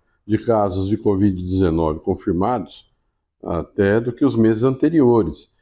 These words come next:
Voltamos aos patamares de abril e de maio de dois mil e vinte e três. Ainda não há preocupação, porque esses casos todos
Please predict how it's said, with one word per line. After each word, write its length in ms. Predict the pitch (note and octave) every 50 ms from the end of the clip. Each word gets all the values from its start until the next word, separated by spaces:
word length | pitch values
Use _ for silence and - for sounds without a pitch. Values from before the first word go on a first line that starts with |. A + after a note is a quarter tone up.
| _ _ _
Voltamos 560 | G2+ A#2 A#2 A2 A2+ - B2 C3 C3+ B2+ B2
aos 180 | B2+ B2 A2 -
patamares 840 | - A2+ A2+ - - G2+ F2 F#2 F2+ F#2 G2+ A2 A#2 B2+ B2 A2+
de 160 | A2+ B2+ C3+ C#3+
abril 460 | B2+ A2+ G2 G#2 G#2+ A2+ B2 B2+ C3
e 20 |
de 120 | C3 C#3 D3+
maio 580 | C3+ A#2 A#2 B2+ C#3 B2+ A#2+ G#2 F#2+ F2+ F2
de 100 | F2 F2+
dois 220 | E2+ F#2 F#2 E2+ E2+
mil 100 | G2 F2+
e 40 |
vinte 180 | F#2 G2 F2+ -
e 40 | -
três. 420 | F#2+ E2+ D#2+ C#2 - - - _ _ _ _ _ _ _ _ _ _ _ _ _ _ -
Ainda 220 | - F#3+ F#3 F#3
não 200 | E3 C#3+ B2+ A#2+
há 180 | A2+ A2 G2 F#2+
preocupação, 640 | - A#2 A#2+ A#2+ - B2+ A2+ - - - D3 D#3 D3
porque 180 | D3+ - C#3+ C3+
esses 220 | C#3 - B2 -
casos 440 | - - E3 - D3 C3+ A#2 G2 -
todos 520 | - - C#3+ D#3+ D3+ G2+ - - - _